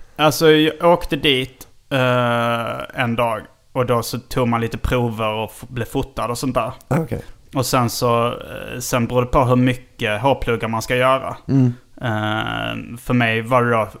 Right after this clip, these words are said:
Speaker 1: två dagars
Speaker 2: Ah, okej.
Speaker 1: pluggning.
Speaker 2: Ah.
Speaker 1: Medan för någon som är mindre tunnare kanske det är en dag.
Speaker 2: Mm.
Speaker 1: Så att, och sen så på, alltså så, det blev ju fyra dagar sammanlagt. Och sen så, eh, dagen efter så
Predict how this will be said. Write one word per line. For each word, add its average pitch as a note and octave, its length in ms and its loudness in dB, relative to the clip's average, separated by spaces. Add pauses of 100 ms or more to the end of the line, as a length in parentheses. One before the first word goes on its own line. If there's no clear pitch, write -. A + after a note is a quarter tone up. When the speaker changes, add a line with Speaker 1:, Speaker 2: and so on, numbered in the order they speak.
(180)
Speaker 1:
två A2 280 0
dagars A#2+ 600 0 (380)
Speaker 2:
Ah, A#2+ 140 4
okej. - 200 -2 (400)
Speaker 1:
pluggning. A2+ 440 -4 (220)
Speaker 2:
Ah. G2 160 0 (340)
Speaker 1:
Medan A2+ 600 -2
för A2 300 -4 (360)
någon A2 280 -4
som - 140 -8
är A2+ 40 -2
mindre A2 260 -4
tunnare A2 320 -2
kanske A2 200 -6
det A#2 60 -4
är A#2 40 -4
en A2 100 -4
dag. A#2 160 -6 (300)
Speaker 2:
Mm. A#2+ 220 6 (600)
Speaker 1:
Så - 160 -6
att, A2+ 140 -8
och - 240 -6
sen A2+ 200 0
så A2 140 -6
på, G#2+ 460 0 (640)
alltså - 260 -10
så, A2+ 260 -10 (360)
det A#2+ 220 -10
blev A2 300 -2
ju G#2+ 80 -4
fyra A2+ 340 -2
dagar A2+ 220 -2
sammanlagt. - 720 -6
Och B2 140 -10
sen A2+ 200 -4
så, - 140 -8
eh, G2+ 380 -8
dagen A#2 340 -2
efter A2 220 -6
så - 160 -14